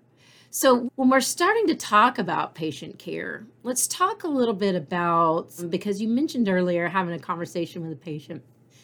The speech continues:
and really understanding their specific needs and how to establish that relationship. This is really important when we start talking about patient education, because it's not a matter of,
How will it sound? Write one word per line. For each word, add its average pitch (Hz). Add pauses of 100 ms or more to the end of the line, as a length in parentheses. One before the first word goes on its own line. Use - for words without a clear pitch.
(160)
and 180 (160)
really 220
understanding 170
their 165
specific 190
needs 160
and 160
how 208
to 170 (100)
establish 165
that 156
relationship. 156 (360)
This 427
is 349
really 220
important 185
when 156
we 156
start 156
talking 160
about 143
patient 151
education, -
because 175
it's 240
not 226
a 214
matter 185
of, 165